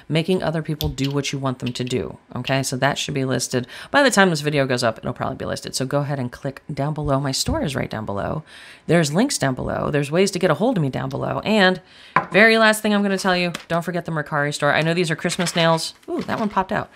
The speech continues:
I know these are Christmas nails. Um, I have every kind of nail you could ever imagine, these included. Um, I know the lockdowns are starting again. So if you want, um, if you're on budget, you get two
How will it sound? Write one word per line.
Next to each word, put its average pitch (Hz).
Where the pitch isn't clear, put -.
I 170
know 185
these 190
are 175
Christmas 190
nails. 175
Um, 143
I 156
have 147
every 160
kind 147
of 143
nail 139
you 135
could 127
ever 135
imagine, 131
these 139
included. 139
Um, 131
I 143
know 135
the 135
lockdowns 151
are 147
starting 147
again. 139
So 139
if 151
you 151
want, 151
um, 123
if -
you're 139
on 135
budget, 143
you 175
get 170
two 202